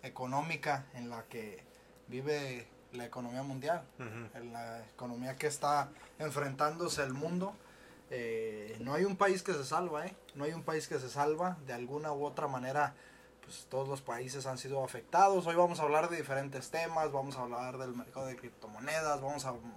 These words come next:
Speaker 1: hablar del mercado de, de bolsa aquí en Estados Unidos, vamos a hablar de, de muchos, muchos temas, obviamente todos relacionados con el tema de los negocios. Eh,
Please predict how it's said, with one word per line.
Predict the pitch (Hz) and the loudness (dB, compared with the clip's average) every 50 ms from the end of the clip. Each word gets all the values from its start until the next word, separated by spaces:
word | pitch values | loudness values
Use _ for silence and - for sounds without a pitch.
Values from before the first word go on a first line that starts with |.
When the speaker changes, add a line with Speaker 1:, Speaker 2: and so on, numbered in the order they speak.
| - - - | -14 -12 -10
Speaker 1:
hablar | 120 123 123 127 127 131 135 131 | -8 -6 -4 -4 -2 -2 -2 -2
del | 127 123 120 | -4 -6 -8
mercado | 117 117 113 - 127 127 127 127 117 | -8 -10 -10 -8 -8 -6 -6 -8 -8
de, | 110 101 - - - - - - - - - - - - | -10 -12 -14 -16 -20 -20 -20 -20 -20 -20 -20 -16 -14 -12
de | 110 107 | -10 -6
bolsa | 117 127 139 143 135 139 131 | -4 -4 -4 -2 -2 -2 -4
aquí | 120 - 135 | -4 -4 -6
en | 127 | -6
Estados | 123 - - 131 123 117 - - | -6 -6 -6 -6 -6 -8 -8 -10
Unidos, | 117 135 175 190 196 185 185 180 180 175 156 | -6 -4 -4 -2 0 0 2 2 2 0 0
vamos | 147 143 143 143 135 - | 0 -2 -2 -4 -6 -6
a | 131 | -6
hablar | 120 123 131 135 135 135 131 127 | -4 0 0 0 0 0 -2 -4
de, | 127 120 117 107 - - 117 | -6 -6 -8 -8 -10 -12 -14
de | 113 117 | -12 -10
muchos, | 120 123 147 175 175 - - 147 139 139 | -8 -6 -6 -6 -6 -4 -4 -6 -6 -6
muchos | 143 135 - 151 135 - - | -8 -8 -8 -10 -10 -10 -8
temas, | 131 127 127 135 135 131 - - - - - - - | -6 -6 -6 -6 -6 -8 -10 -12 -16 -20 -16 -6 -2
obviamente | 147 151 151 143 135 139 139 139 135 135 127 | 0 0 0 0 0 -2 -4 -4 -6 -8 -8
todos | - 143 131 131 127 | -6 -4 -2 -2 -2
relacionados | 123 127 120 117 - - 117 120 120 127 131 123 - | -2 -4 -6 -8 -8 -10 -10 -8 -8 -8 -8 -8 -10
con | - 123 110 | -12 -12 -12
el | 110 107 | -12 -12
tema | - - 120 123 123 120 113 | -10 -8 -6 -4 -4 -4 -6
de | 113 110 | -8 -10
los | 110 110 | -10 -8
negocios. | 120 127 131 156 175 175 170 208 220 226 - - - - - - - - - - - - - | -6 2 8 8 8 8 8 4 2 0 -2 -4 -10 -16 -16 -16 -16 -16 -16 -18 -18 0 4
Eh, | 156 160 165 165 165 165 165 160 160 160 160 156 156 151 | 8 8 10 10 8 8 10 10 10 10 10 10 10 8